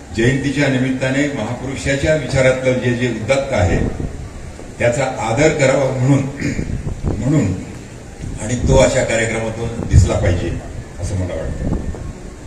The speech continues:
महात्मा बसवेश्वरांचं जीवन अद्भुत आहे. लहानपणी उपनयनाला नकार देऊन क्रांतीचं पहिलं पाऊल महात्मा बसवेश्वरांनी टाकलं.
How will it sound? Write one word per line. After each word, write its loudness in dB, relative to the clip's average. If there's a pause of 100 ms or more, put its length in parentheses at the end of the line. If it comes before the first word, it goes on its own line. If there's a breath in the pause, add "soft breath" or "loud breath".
(460)
महात्मा 0
बसवेश्वरांचं 2
जीवन 2
अद्भुत 4
आहे. 6 (1200)
लहानपणी 6
उपनयनाला 0
नकार 2
देऊन -2 (920)
क्रांतीचं 2
पहिलं 6
पाऊल 6 (1500)
महात्मा 2
बसवेश्वरांनी 4
टाकलं. 2